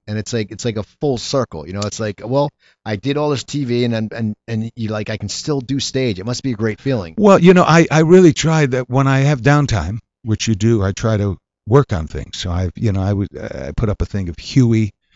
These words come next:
Speaker 2: I belong to a company in North Hollywood, uh, the Antaeus Company, you know, so I've done, uh, you know, a year ago last summer, I was in an Oedipus project. So I try to do a, at least the play a year, and, I mean, just recently I did,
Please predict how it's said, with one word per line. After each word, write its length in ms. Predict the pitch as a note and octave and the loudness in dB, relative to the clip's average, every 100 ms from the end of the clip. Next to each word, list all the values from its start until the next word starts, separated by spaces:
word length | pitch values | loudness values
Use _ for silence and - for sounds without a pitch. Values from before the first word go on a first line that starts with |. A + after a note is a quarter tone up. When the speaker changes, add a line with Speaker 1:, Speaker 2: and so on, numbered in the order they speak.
| _ | _
Speaker 2:
I 80 | - | -2
belong 320 | G#2 A2+ A2 G#2+ | 2 2 2 0
to 240 | A2 G2 | 0 0
a 80 | F2+ | 0
company 400 | - A#2 G2+ G#2 | 0 0 2 0
in 80 | G2 | 0
North 200 | F#2 E2 | -2 2
Hollywood, 640 | G2+ G#2 A2 G#2 F#2 F#2+ | 4 6 4 4 0 -4
uh, 320 | F#2 F#2 E2 - _ _ - - _ | -8 -8 -10 -10 _ _ -20 -20 _
the 140 | A2+ G2+ | 0 0
Antaeus 400 | G#2+ C#3+ C#3+ - | 4 6 6 6
Company, 640 | C#3 C3+ C3+ C3 C3 B2 | 4 4 4 4 6 4
you 220 | A#2+ A#2 | 4 4
know, 180 | G#2 G2+ | 4 2
so 220 | G2+ A#2 | 0 0
I've 200 | G#2+ G2+ | 0 0
done, 520 | G#2 A#2+ A#2 A2+ A2 | 0 2 2 0 0
uh, 880 | A2 G#2+ G#2+ G#2+ G#2 E2 - - - - | 0 0 0 -2 -4 -8 -10 -10 -8 -4
you 180 | C3+ A#2 | -2 0
know, 920 | G#2+ G#2 G2+ G2 F#2+ F#2 F#2+ G2+ G2 | 0 -2 -4 -6 -8 -8 -8 -8 -6
a 40 | |
year 200 | G#2 B2+ | 2 4
ago 200 | A#2+ A#2 | 6 4
last 220 | A#2 A2+ - | 4 2 0
summer, 260 | A#2 A2 | -2 0
I 80 | G#2 | 0
was 160 | G2+ F#2 | 0 -2
in 120 | F#2+ | -4
an 120 | F#2 | -2
Oedipus 340 | G#2+ G#2+ G2 | -4 -4 -10
project. 800 | - A2 G#2 G2 G#2 G2 - - | -8 -6 -4 -2 -2 -2 -6 -10
So 160 | D2+ C#3+ | -4 -4
I 140 | - | 0
try 320 | C#3+ - A#3+ C4 | -2 0 -2 0
to 80 | |
do 200 | A#2 A#2+ | 0 0
a, 40 | G#2 - - _ _ | 0 -6 -16 _ _
at 120 | A2+ | -2
least 260 | C#3 F#3 - | 2 2 0
the 80 | - | -2
play 220 | B2 A2+ | 0 2
a 40 | |
year, 300 | A2 B2+ A2+ | 2 4 4
and, 240 | G#2 G2+ - | 2 -2 -4
I 140 | B2+ | -6
mean, 140 | A#2+ | -4
just 180 | A2+ A2 | -4 -2
recently 420 | A2 A#2 A2+ G2+ | -2 -2 -2 -2
I 80 | G#2 | -2
did, 240 | F#2 G2 | -2 -4